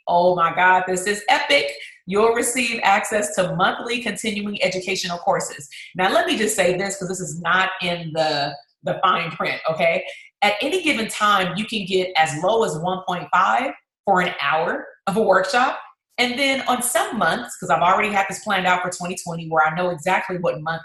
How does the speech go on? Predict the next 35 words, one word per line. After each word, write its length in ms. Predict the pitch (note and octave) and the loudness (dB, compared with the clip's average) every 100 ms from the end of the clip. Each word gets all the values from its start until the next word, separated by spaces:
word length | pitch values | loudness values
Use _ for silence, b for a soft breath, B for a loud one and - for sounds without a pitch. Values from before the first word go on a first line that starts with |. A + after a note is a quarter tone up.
| D#3 | -8
I'm 100 | C#3+ | -6
going 160 | E3 D#3+ | -6 -4
to 80 | |
offer 400 | - D3+ - D3 D3 | -2 -2 -2 -6 -6
this 160 | F#3+ | -6
one, 180 | A3 G#3 | -4 -4
but 120 | D#3+ | -2
I'm 100 | D#3 | -2
not 160 | D#3+ D3+ | -4 -8
gonna 140 | D#3+ - | -10 -2
tell 240 | - E3+ | 0 0
you 80 | D#3 | -4
yet, 180 | D3+ D#3+ - B B B B | -2 -2 -2 B B B B
is 220 | G#3 G#3 - | 0 0 0
on, 540 | G#3 G3 F#3+ F#3 F3+ F3+ | 2 4 4 2 0 -2
um, 420 | F#3 F3 E3+ E3 E3+ | 0 2 2 0 -2
you 100 | B3 | 0
know, 200 | F3+ - - | 2 2 -2
maybe 300 | F#3+ F#3+ - - | -2 -2 0 -2
every 200 | E3+ D3 - | -2 -4 0
quarter 280 | B3+ B3 | 2 2
or 120 | A#3 A3 | 0 -2
such, 260 | - G#3 - - B B B - | 0 0 -2 -10 B B B 0
I'm 220 | G#3 B3 | 2 2
going 180 | A#3 A3 | 0 0
to 80 | G3+ | -2
say, 260 | G#3 F3+ | 0 0
"You 120 | F3+ | 0
know 180 | G3 A3+ | 0 0
what? 300 | A#3+ A#3+ A#3+ | 2 0 0
We're 120 | - | -4
not 200 | G#3 A#3+ | 0 0
gonna 160 | A#3 A3 | 2 0
have 220 | F#3+ E3+ | 0 -2
a 80 | D#3+ | -4